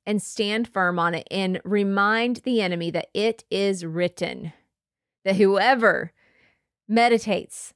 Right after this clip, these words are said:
on the law of the Lord, it's a person who is like a tree that's planted by streams of water, which yields its fruit in season, whose leaf does not wither, and whatever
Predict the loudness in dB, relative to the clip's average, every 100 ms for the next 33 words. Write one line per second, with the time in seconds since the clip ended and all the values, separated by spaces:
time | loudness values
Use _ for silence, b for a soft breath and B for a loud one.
0 | _ 0 2 2 4 6 6 4 2 0
1 | 2 2 2 0 0 -2 -2 -6 0 2
2 | 2 -2 0 0 0 -2 -2 -4 -6 -4
3 | -2 0 -4 -8 _ _ -6 -4 -4 -6
4 | -4 -2 -2 -2 -2 -2 -2 -4 -8 -8
5 | -8 -8 -10 -6 -4 -4 -6 -10 -16 _
6 | _ _ _ -4 -2 0 0 0 -4 -4
7 | -4 -2 -4 -4 -8 -6 -6 -4 -4 -4
8 | -4 -4 -4 -2 -2 0 -2 0 0 2
9 | 0 -2 B B 2 4 2 0 2 2
10 | 4 0 -2